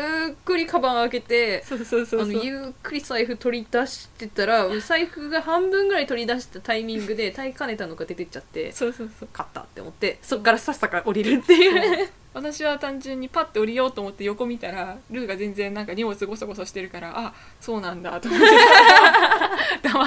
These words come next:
Speaker 2: って見てたっていう。
Speaker 1: 何も分かってないけど、なんか連携プレーがうまくいってるんだよね。
Speaker 2: そうそうそう。で、せかしたりしないし、「え、何やってんの？」とか言わないし。
Speaker 1: そ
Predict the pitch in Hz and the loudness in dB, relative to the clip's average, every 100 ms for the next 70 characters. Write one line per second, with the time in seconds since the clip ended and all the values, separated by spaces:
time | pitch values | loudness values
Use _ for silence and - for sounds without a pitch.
0 | 254 - 220 220 208 214 202 - - 208 | 0 -2 -4 0 0 2 -2 -2 -6 0
1 | 226 247 294 392 415 415 466 453 269 277 | 2 2 2 2 4 4 2 0 0 0
2 | 262 233 196 233 226 196 302 311 302 311 | 0 -2 -2 -4 -4 -2 -2 -2 -4 -4
3 | 311 311 285 175 208 226 175 160 - 165 | -4 -4 -2 -2 -2 -4 -6 -10 -8 -8
4 | 160 277 311 277 254 254 269 330 320 330 | -6 -2 0 0 -2 -4 -4 -4 -4 -4
5 | - 220 220 226 226 233 233 214 202 - | -2 -4 -4 -6 -6 -6 -8 -8 -8 -6
6 | 349 381 233 220 202 175 185 185 170 185 | -6 -4 -6 -6 -8 -8 -12 -10 -10 -10
7 | 185 175 170 170 175 151 | -10 -12 -14 -12 -10 -10